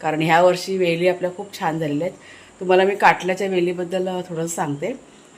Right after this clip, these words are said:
मागे बघा, तुम्हाला दाखवलं होतं काटल्याची वेल आणि गोगलगाई, म्हणजे सगळ्या वेली आहेत ना, गोगलगाईने खराब करून टाकल्या होत्या काटल्याच्या. पण एक वेल आहे ना आपली,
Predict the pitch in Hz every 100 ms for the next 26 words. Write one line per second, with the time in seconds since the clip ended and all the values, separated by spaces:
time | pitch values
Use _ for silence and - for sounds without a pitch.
0 | - - - 156 170 180 185 185 185 180
1 | 156 143 165 160 160 147 143 151 147 156
2 | 175 156 - 143 151 165 151 160 165 165
3 | 160 160 - _ _ _ _ _ _ _
4 | - - 156 151 165 160 165 - - 170
5 | 160 180 180 196 190 175 156 160 160 160
6 | - 151 147 165 156 143 143 135 165 202
7 | - - - - - 147 143 143 143 143
8 | - - - - 175 175 - 196 208 208
9 | 202 214 233 233 202 196 202